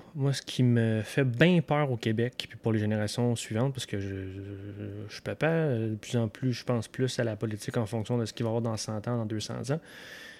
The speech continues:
Tant qu'on, on n'accepte pas et que ça devient pas une normalité de, ah, perdre des pouvoirs, perdre de l'influence, tu sais, ça, ça m'accroche toujours, là, quand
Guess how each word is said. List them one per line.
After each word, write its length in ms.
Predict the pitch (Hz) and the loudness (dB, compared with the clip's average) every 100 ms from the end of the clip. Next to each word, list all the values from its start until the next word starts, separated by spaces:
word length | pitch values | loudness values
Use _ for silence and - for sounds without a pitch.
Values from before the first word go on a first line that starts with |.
| - - _ | -20 -20 _
Tant 220 | - 214 226 | 4 4 6
qu'on, 300 | 135 127 - | 6 4 2
on 260 | 135 120 117 - _ _ - 123 | 2 4 4 -2 _ _ -2 4
n'accepte 640 | 123 160 - - 170 - _ | 6 6 4 2 2 0 _
pas 380 | 160 165 175 180 - - | 6 8 6 0 -10 -14
et 20 | |
que 60 | - | -4
ça 80 | 123 | 2
devient 160 | 123 | 4
pas 100 | 120 | 6
une 140 | 151 135 | 8 8
normalité 800 | 143 143 147 139 123 151 151 143 | 8 8 8 8 6 6 8 8
de, 180 | 123 123 | 4 4
ah, 600 | 196 196 202 202 196 196 196 - | 0 2 2 2 2 0 -2 -2
perdre 180 | 196 185 | 0 0
des 140 | 185 | 0
pouvoirs, 760 | 175 - 202 185 147 135 131 131 | -4 -6 -4 0 4 4 4 4
perdre 220 | 165 160 | 2 2
de 60 | 165 | 2
l'influence, 1120 | 165 - 196 180 135 127 123 127 127 131 131 | 2 0 2 6 6 6 4 2 2 0 -2
tu 140 | - 156 | -4 -6
sais, 60 | - - - - | -6 -20 -20 -2
ça, 180 | 214 | 0
ça 140 | 208 160 | 4 4
m'accroche 600 | 151 143 185 180 - - | 4 4 0 0 -2 4
toujours, 540 | 226 202 208 220 208 | 8 10 10 10 8
là, 220 | 175 170 165 | 10 8 6
quand 400 | - 147 147 | 4 4 4